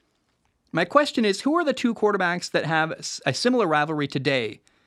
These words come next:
that Brady and Manning had in the past?" To me, it's Patrick Mahomes and Joe Burrow.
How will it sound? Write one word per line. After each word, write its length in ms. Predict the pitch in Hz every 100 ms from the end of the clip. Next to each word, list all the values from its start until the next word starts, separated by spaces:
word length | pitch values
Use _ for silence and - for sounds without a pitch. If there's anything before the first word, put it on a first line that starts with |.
| _ _
that 180 | 143 143
Brady 260 | 151 170 160
and 120 | 143
Manning 320 | 139 143 135
had 360 | 135 120 120 -
in 160 | 147 143
the 80 | 135
past?" 480 | - 107 - - - _ _ _ _ _ _ _ _ _ _ _ _ _ _ _ _ _ _ _
To 140 | - 226
me, 140 | 269
it's 160 | 156 -
Patrick 380 | - 180 185 151
Mahomes 380 | 147 151 131
and 80 | 131
Joe 200 | 117 131
Burrow. 340 | 123 110 -